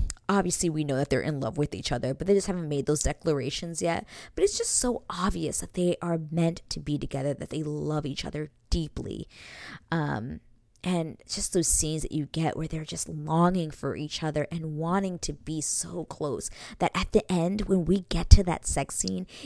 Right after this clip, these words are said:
it is well earned. It is well earned. And I know a lot of people complained about the fact that this ep-, season didn't have sex. I really could give two shits about that, because the season was so much more about it being a physical, um,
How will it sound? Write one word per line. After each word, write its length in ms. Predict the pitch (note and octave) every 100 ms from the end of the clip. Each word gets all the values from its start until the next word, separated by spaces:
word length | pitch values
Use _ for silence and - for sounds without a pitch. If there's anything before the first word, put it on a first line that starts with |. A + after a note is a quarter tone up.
| -
it 120 | G#3+
is 180 | A3 A3+
well 460 | F3 F3+ F3+ G3 F#3
earned. 520 | D#3 D#3 B2+ D#2+ - - - _ _ -
It 80 | A3
is 160 | A3+
well 480 | F#3+ D#3 E3 D#3+ D#3+ -
earned. 300 | C#3+ C3 -
And 80 | F#3+
I 80 | F3
know 140 | F#3
a 20 |
lot 340 | F3+ C3+ D#3 F#3+
of 40 |
people 260 | - - G3+
complained 540 | F#3 E3 D#3 C#3+ C#3+
about 200 | D#3 -
the 60 | C#3+
fact 260 | C#3+ D#3+
that 100 | D3
this 160 | D3 -
ep-, 200 | - -
season 380 | - E3 D3 C#3+
didn't 180 | C3 C#3
have 120 | -
sex. 360 | - A2 - - - - - -
I 140 | A3 B3+
really 280 | F#3+ F3+
could 140 | E3+ D3+
give 140 | C#3+
two 100 | D3+
shits 320 | C#3 G#2 -
about 260 | D3+ D#3 -
that, 180 | E3 -
because 260 | D#3+ E3+
the 100 | E3+
season 400 | E3 F3 E3 G3+
was 100 | G3+
so 300 | - - D#3+
much 260 | G#3+ A#3+ -
more 320 | D3 D3+ C#3
about 360 | D3 E3+ D#3 - - - -
it 180 | F3 -
being 220 | E3+ E3+
a 60 |
physical, 960 | D#3 - - G3 A3+ A3+ - D#3+ D#3+ D#3 - - - - -
um, 420 | F3+ D3 D3+ D#3+